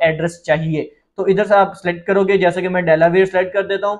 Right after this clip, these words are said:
उसके बाद आपको सारी की सारी उसकी pricing show हो जाएगी, per month आपको कितने देने हैं। इधर ये check करो दस dollar almost बन रहे हैं। तो ये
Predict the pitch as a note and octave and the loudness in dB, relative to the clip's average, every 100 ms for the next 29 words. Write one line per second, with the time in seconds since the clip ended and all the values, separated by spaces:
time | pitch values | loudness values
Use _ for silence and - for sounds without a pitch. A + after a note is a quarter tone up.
0 | - - A3 A3 G#3+ F#3+ F3 F#3+ F#3 F#3+ | -6 0 4 4 6 4 2 2 2 2
1 | F#3 F#3 F#3+ G3 F#3+ E3 D#3+ G3+ G#3 G#3 | 0 0 0 -2 0 0 0 -6 -4 -2
2 | G3 F#3+ G3 F3+ F#3 F#3 F3 E3+ D#3+ E3+ | 0 -2 0 0 0 0 2 0 -6 -14
3 | E3 F#3+ F#3 F#3 F#3 F3 E3+ F3+ F3+ F3+ | -10 -8 -6 -6 -4 -4 -6 -6 -8 -6
4 | F3+ F3+ F#3+ E3+ E3+ F3 E3+ E3+ D#3+ D#3+ | -6 -4 0 0 0 0 2 2 2 0
5 | E3 E3 D#3+ D3 D3 C3+ _ _ G3 G3 | -6 -6 -8 -8 -10 -10 _ _ -8 -4
6 | F3+ | -2